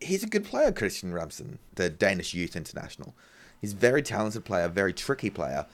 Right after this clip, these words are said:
and the, Rawlins, the composure he showed, but then the ability to overlap and cause issues in the midfield as well. He kind of snuck inside, caused Fitzgerald to have a very poor game, and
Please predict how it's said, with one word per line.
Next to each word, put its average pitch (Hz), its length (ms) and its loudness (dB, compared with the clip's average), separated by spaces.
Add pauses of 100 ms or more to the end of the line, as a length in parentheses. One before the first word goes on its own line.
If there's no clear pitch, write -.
(300)
and 101 300 2 (100)
the, 113 240 0
Rawlins, 123 520 8
the 107 80 -2
composure 117 520 2
he 113 140 0
showed, 104 400 6
but 110 80 -2
then 123 160 4
the 120 80 6
ability 104 400 0
to 101 180 -4
overlap 101 600 2
and 92 120 -4
cause 95 300 0
issues 104 380 -4
in 98 160 -6
the 92 80 -2
midfield 101 680 -2 (720)
as - 160 -12
well. 92 260 2
He 87 80 -6
kind 107 220 -2
of 92 60 -2
snuck 104 320 0
inside, 107 680 2 (500)
caused - 520 -2
Fitzgerald 113 520 2
to 101 60 0
have 98 100 0
a 87 80 -2
very 87 240 2
poor 85 260 -2
game, 82 400 -2
and 87 320 -2